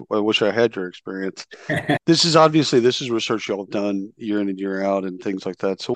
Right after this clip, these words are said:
Speaker 1: what did you learn this year when, and again, you're new, not to SaaS and not to sales and not to such, but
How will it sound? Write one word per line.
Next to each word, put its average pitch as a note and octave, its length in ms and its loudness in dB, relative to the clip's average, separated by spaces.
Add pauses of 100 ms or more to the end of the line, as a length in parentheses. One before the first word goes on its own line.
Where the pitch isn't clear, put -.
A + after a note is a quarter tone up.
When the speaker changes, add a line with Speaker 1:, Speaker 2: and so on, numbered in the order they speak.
Speaker 1:
what E3 140 4
did G3+ 160 0
you C#3 120 4
learn A#2 280 4
this A2 260 -2
year G#2+ 240 -2
when, F#2+ 260 -6
and G2+ 160 -6
again, G#2 360 2
you're C3 200 2
new, G#2 460 2 (800)
not G2 200 -4 (120)
to - 160 -8
SaaS G2 680 0
and F#2 80 -8
not F#2+ 180 -6
to - 80 -12
sales F#2+ 420 -2
and F#2+ 80 -4
not F#2 160 -2
to F#2 140 -10
such, G2 240 -8
but G2+ 100 -8